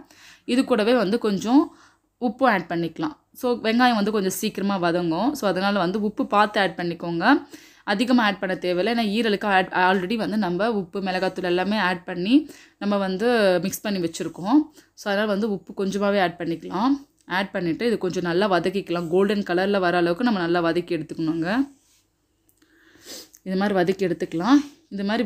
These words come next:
வதங்குனதும் இது கூட நம்ம எடுத்து வச்சிருக்க தக்காளி ஆட் பண்ணிக்கலாம். நம்ம வந்து பார்த்தீங்கன்னா, நார்மலாவே நம்ம கிரேவி ஏதாவது செய்யும்போது இஞ்சி பூண்டு பேஸ்ட் வந்து பார்த்தீங்கன்னா, வெங்காயம் வதங்கும் போதே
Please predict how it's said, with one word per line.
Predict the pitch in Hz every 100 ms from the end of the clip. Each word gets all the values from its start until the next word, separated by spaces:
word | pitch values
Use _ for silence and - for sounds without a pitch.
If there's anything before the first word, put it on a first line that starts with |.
| 185
வதங்குனதும் | 175 240 240 190 156 220 320 208
இது | 233 269
கூட | 208 196 294
நம்ம | 254
எடுத்து | 202 214
வச்சிருக்க | - 170 226
தக்காளி | 180 - 196 185
ஆட் | 156 156
பண்ணிக்கலாம். | 160 160 160 175 247 - _ _ - -
நம்ம | 208 226
வந்து | 226 254
பார்த்தீங்கன்னா, | 240 226 214
நார்மலாவே | 202 208 208 208 233
நம்ம | 196 208 190
கிரேவி | 208 214
ஏதாவது | 196 202
செய்யும்போது | 208 196 190 226
இஞ்சி | 220 233
பூண்டு | 233 202
பேஸ்ட் | 196 190
வந்து | 185 196
பார்த்தீங்கன்னா, | 175 175 175 247
வெங்காயம் | 214 214 233 202
வதங்கும் | 190 214 208
போதே | 185